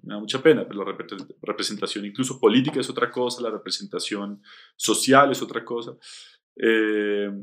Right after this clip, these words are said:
entonces, limitar a decir como que las formas de expresión tienen que limitarse a una forma de representación es problemático. Y eso yo creo que ha sido lo más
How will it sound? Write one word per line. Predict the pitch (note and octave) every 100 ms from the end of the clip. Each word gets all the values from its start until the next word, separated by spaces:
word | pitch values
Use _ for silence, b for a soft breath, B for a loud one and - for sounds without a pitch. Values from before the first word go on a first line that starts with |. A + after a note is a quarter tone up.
| - _ _ _ _ _ _
entonces, | A#2+ A#2+ B2 D#3
limitar | D3+ C3 A2+ C3+
a |
decir | D3 - A#2
como | C#3 C#3+
que | B2
las | F#2
formas | - C3+ C3
de | C#3
expresión | - A2+ G#2 B2+ A#2+ B2 - - -
tienen | A2+ A#2
que | C3
limitarse | B2+ - G2+ -
a | A2
una | A2+
forma | B2+ B2
de | B2+
representación | C3 C3+ C#3 C3+ C3+ C3+ C3 - _ _ _ -
es | G#2
problemático. | A#2 A#2+ C#3 - -
Y | C#3 C#3+
eso | C#3+
yo | E3+
creo | E3+ E3
que | E3+
ha |
sido | E3+ E3+
lo | E3+
más | B2 A2+ - -